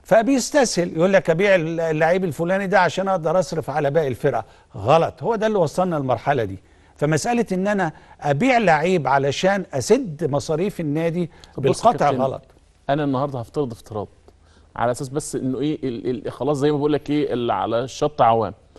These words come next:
Speaker 1: أيوة.
Speaker 2: الكابتن اسامه خليل لو تولى المسؤوليه،
Speaker 1: آه.
Speaker 2: هيعمل ايه في نادي الاسماعيلي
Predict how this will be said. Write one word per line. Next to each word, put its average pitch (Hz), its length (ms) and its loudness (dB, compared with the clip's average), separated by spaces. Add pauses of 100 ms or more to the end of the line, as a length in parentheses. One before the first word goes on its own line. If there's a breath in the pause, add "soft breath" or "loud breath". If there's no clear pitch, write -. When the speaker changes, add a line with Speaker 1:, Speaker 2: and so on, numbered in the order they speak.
Speaker 1:
أيوة. 104 220 -4 (120)
Speaker 2:
الكابتن 185 360 2
اسامه 160 220 0
خليل 143 320 0
لو 131 140 4
تولى 151 320 4
المسؤوليه، 117 500 -2 (280)
Speaker 1:
آه. 113 300 2
Speaker 2:
هيعمل 156 400 2
ايه 165 160 4
في 156 140 -6
نادي 165 140 2
الاسماعيلي 156 400 -4